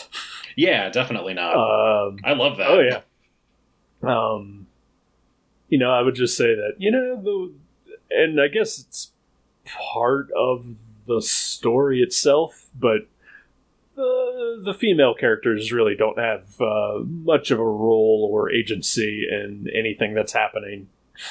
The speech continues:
Speaker 1: That's true.
Speaker 2: Uh,
Speaker 1: I, I f-, Helena,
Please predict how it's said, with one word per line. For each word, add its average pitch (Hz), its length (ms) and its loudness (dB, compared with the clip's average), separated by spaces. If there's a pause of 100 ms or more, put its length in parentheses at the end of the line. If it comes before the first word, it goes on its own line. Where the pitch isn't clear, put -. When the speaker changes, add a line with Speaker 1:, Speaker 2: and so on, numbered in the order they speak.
(1160)
Speaker 1:
That's 233 180 2
true. 101 380 4
Speaker 2:
Uh, 101 360 0
Speaker 1:
I, 131 60 2
I 139 160 0
f-, 139 320 -8
Helena, 151 680 2